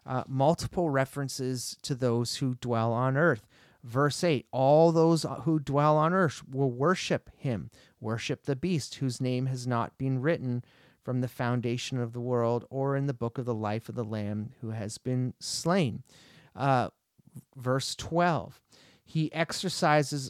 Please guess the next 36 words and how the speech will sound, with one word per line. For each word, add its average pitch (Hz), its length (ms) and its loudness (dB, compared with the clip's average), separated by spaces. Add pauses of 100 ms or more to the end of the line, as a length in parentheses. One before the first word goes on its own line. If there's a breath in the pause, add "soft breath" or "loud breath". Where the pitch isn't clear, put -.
uh, 143 100 -6
the 135 180 0
authority 143 640 0
of 131 120 -4
the 120 80 -4
first - 520 -2
beast, 131 280 -4 (260)
beast 135 340 -4
in 127 100 0
the 113 80 -4
presence, 139 560 -2 (420 soft breath)
and 127 180 -2
he 151 120 0
makes 143 400 -2
the 143 260 -2
earth 165 360 2
and 127 240 -2
those 143 400 2
who 196 160 0
dwell 185 340 2
on 185 300 2
it 135 160 -4
to 170 120 -4
worship 165 520 0
the 143 100 -4
first - 460 -6
beast, 123 260 -4 (400 soft breath)
beast 139 320 -2
whose 139 240 -6
fatal 143 580 -2 (120)
wound 127 580 0
was 123 540 -2 (200)
healed." 131 540 -4 (320 loud breath)
Uh, 127 280 -2
verse 123 460 0 (100)
fourteen 127 840 -4